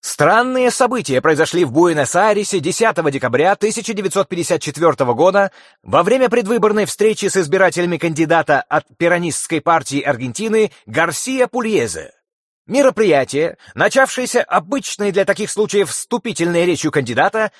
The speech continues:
закончилось массовой потасовкой.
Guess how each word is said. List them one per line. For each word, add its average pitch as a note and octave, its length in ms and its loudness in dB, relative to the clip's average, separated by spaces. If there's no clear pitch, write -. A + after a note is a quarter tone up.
закончилось A#3 680 2
массовой A#3 600 2
потасовкой. F3 800 -4